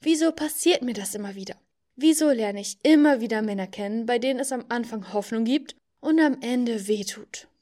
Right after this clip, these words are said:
Wieso ziehe ich irgendwie genau die an, die mich verunsichern,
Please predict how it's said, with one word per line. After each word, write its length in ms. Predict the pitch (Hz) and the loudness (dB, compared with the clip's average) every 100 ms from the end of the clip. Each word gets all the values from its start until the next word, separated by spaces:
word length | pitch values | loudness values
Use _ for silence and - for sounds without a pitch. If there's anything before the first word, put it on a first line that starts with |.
| _ _ - | _ _ -4
Wieso 420 | 339 339 339 330 | 0 0 0 -2
ziehe 320 | 330 - 294 | -2 -2 -2
ich 160 | 294 - | -2 -4
irgendwie 580 | 262 320 330 269 285 285 | 0 2 4 4 4 2
genau 340 | 269 254 262 247 | 0 0 0 -2
die 360 | 220 277 330 | -2 -2 -2
an, 440 | 208 208 226 254 254 | -4 -6 -4 -2 -2
die 120 | 262 | -2
mich 180 | 262 - | -2 -2
verunsichern, 580 | 233 262 240 190 - | 2 2 2 -4 -14